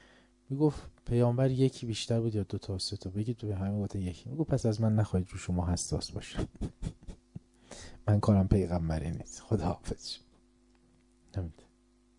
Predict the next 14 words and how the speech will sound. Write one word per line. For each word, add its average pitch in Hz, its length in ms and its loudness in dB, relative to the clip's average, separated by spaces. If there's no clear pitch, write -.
خیلی 180 800 0
خوبه. 117 380 -2
من، 110 160 0
من 165 380 8
وظ-، 139 280 8
ببین 180 120 8
اون 180 120 12
لحظه 156 160 10
میگه 165 120 8
باید 190 180 4
من 196 60 8
این 208 220 12
چی 196 140 2
بگم، 202 260 8